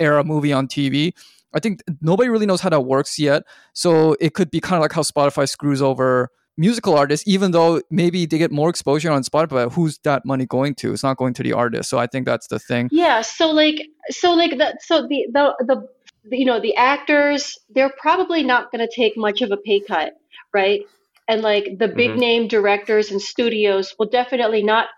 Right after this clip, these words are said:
Speaker 2: take a pay cut. So who will take a pay cut? We know it's gonna be all the people that are behind the scenes.
Speaker 1: Right, right. And I think that's a perfect way to transition into bullshit jobs. The,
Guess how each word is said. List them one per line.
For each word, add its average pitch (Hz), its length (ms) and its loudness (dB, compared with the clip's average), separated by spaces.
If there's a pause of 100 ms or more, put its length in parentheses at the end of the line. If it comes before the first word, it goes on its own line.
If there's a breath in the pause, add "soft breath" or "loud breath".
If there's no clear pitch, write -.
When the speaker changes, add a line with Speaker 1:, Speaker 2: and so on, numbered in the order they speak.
(140)
Speaker 2:
take 202 160 -6
a 202 40 -10
pay 180 240 -6
cut. 160 240 -4 (280 soft breath)
So 254 180 -2
who 294 160 2
will 277 180 2
take 262 220 -6
a 202 60 -4
pay 185 260 -2
cut? 165 200 -4
We 226 120 2
know 262 140 4
it's 254 120 -2
gonna 240 180 -2
be 214 200 0
all 220 160 2
the 220 180 -6
people 233 300 -2
that 196 100 0
are 190 100 0
behind 196 400 -2
the 196 60 -2
scenes. - 560 -2 (220)
Speaker 1:
Right, 143 180 -4
right. 117 160 -4
And 160 80 0
I 185 60 4
think 214 140 -2
that's 214 120 2
a - 40 -10
perfect 226 280 -2
way 226 100 4
to 190 60 -2
transition 165 800 0 (340 soft breath)
into 143 1000 0
bullshit 151 420 0
jobs. 113 480 -2
The, 139 240 0